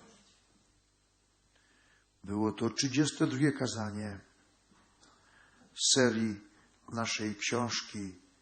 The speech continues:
Dwadzieścia cztery godziny. Jestem ciągle przy tomie, moi drodzy. Pierwszym, strona dwieście dwadzieścia cztery.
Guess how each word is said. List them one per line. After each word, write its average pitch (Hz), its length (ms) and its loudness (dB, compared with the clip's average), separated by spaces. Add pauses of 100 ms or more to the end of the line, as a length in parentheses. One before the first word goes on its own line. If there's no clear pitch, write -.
(500)
Dwadzieścia 120 580 2
cztery 110 320 -4
godziny. 117 600 2 (640)
Jestem 127 540 2
ciągle 98 680 -4 (440)
przy - 320 -4
tomie, 95 640 -8 (160)
moi 101 180 -8
drodzy. 98 420 -10
Pierwszym, 127 680 2 (560)
strona 101 760 -4 (520)
dwieście 110 600 0 (240)
dwadzieścia 104 680 -6
cztery. 123 680 2